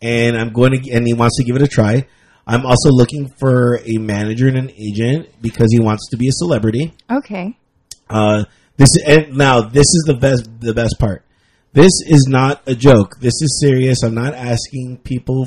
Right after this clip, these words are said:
Speaker 1: for no money or anything other than, uh, I want to learn and I want my dreams to come true and I want to be a superstar and I also want to be a movie star too.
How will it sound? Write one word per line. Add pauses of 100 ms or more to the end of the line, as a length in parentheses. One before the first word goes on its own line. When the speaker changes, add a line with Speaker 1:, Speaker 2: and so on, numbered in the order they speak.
(120)
Speaker 1:
for
no
money (280)
or
anything
other
than, (460)
uh,
I
want
to
learn
and
I
want
my
dreams
to
come
true
and
I
want
to
be
a
superstar
and
I
also
want
to
be
a
movie
star
too.